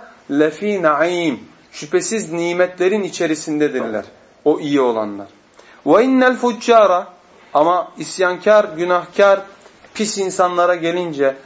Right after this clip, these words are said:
Allah'ı unutup Allah'ı geçebileceğini zannedenlere gelince onlarsa cahimdeler. Cahimin ne olduğunu da daha önce izah etmiştik.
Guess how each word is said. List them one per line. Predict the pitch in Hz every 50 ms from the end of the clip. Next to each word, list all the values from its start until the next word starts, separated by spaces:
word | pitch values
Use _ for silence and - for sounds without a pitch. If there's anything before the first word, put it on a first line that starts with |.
| - - - - -
Allah'ı | 151 170 190 196 196 190 185 185 202
unutup | 202 196 190 185 185 185 202 202 202 - 165
Allah'ı | 170 180 185 190 185 185 208
geçebileceğini | 208 196 196 196 - 220 214 214 202 190 170 190 202 208 214
zannedenlere | 202 190 202 196 196 196 196 190 196 196 190 190 196 196 196
gelince | - 170 190 214 233 226 214 190 196 220 247 240 - - - - - -
onlarsa | - 156 165 170 185 185 175 - - 180 156
cahimdeler. | 147 165 151 147 160 151 143 139 139 127 117 110 104 - - - - - _ _ -
Cahimin | 139 165 165 156 190 202 208 214 208 202 202
ne |
olduğunu | 208 208 202 196 190 208 220 208
da | 190 180 165
daha | 175 175 180 190
önce | 185 180 175 175
izah | 170 156 170 180 175 175
etmiştik. | 170 175 - 202 196 196 - 220 214